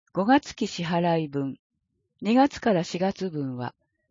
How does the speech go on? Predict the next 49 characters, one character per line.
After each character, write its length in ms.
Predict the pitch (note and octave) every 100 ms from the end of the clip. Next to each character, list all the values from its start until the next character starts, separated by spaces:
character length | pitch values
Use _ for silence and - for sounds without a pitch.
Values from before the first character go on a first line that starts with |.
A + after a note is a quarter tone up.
| _
二 120 | F3+ A3
月 280 | C4 -
三 280 | B3+ B3 A#3+
月 300 | A#3 B3+ A#3
分 220 | G3 C#3+
が 120 | C3 B2+
改 280 | D#3 D#3+
定 280 | - D3 C#3+
前、 300 | C3+ B2+ G#2+ _ _ _ _
四 180 | - G#3
月 300 | B3+ - C4
分 240 | G3+ C#3+
が 180 | B2+ B2 -
改 240 | G3 A3+
定 220 | A#3+ A3+
後 120 | A3
の 140 | G#3 G3
金 240 | - F3+
額 280 | F3 F3 D#3+
に 140 | D3
な 100 | C#3 B2+
り 120 | B2
ま 140 | A#2+
す。 240 | A2+ - _ _ _ _ _ _ _ _
詳 260 | - A#3 C4
し 140 | -
く 140 | -
は、 180 | D3 A#2+ _ _ _ _
児 160 | F3+ G#3
童 180 | A#3+
扶 180 | B3 -
養 240 | A3+ A#3 A#3
手 300 | A3+ G3 D3+
当、 180 | - A2+ - _ _
特 280 | - F3+ A#3+
別 260 | B3 B3 A#3
児 160 | A3
童 200 | G#3 A3
扶 180 | G#3+ A3
養 240 | G#3+ A3 A3+
手 260 | A3 F3+
当 160 | - B2+
が、 180 | A#2+ - _ _ _ _ _
児 160 | B3 C4+
童 160 | B3
青 340 | F3+ - F#3+ G3+
少 340 | G3+ F#3 F3+
年 260 | E3+ E3 D#3
課 260 | D#3 -